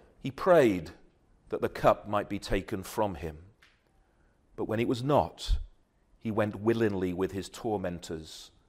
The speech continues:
away from safety, away from the Jordan,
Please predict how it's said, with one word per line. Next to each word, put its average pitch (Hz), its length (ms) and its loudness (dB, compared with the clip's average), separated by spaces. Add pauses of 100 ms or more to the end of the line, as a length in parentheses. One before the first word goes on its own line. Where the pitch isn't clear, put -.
(140)
away 120 420 -4
from 82 280 -12
safety, 76 540 -16 (920)
away 123 280 4
from 104 180 -8
the 90 100 -8
Jordan, 80 400 -12